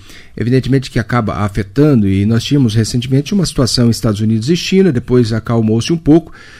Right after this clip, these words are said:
O Trump deve se reeleger nos Estados Unidos, o senhor entende assim? E daí, de repente, também as coisas caminhariam da mesma forma.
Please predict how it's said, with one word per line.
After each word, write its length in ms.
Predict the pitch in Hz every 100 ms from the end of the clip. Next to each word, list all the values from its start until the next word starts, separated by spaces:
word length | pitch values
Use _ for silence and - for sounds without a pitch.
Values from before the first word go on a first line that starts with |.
| -
O 80 | -
Trump 260 | - 214 -
deve 180 | 247 -
se 100 | 226
reeleger 420 | 262 311 127 139
nos 120 | 110
Estados 240 | - 104
Unidos, 280 | 110 117 101
o 20 |
senhor 120 | - 123
entende 340 | 107 127 110
assim? 360 | 107 - 170 117 - - -
E 80 | 131
daí, 220 | 135 143
de 280 | 156 - 165
repente, 360 | 160 165 165 - -
também 480 | - 170 143 156 175
as 140 | 151 -
coisas 240 | 165 156
caminhariam 580 | 170 160 156 135 156 151
da 200 | - 143
mesma 320 | 156 147 160
forma. 500 | 135 135 135 123 117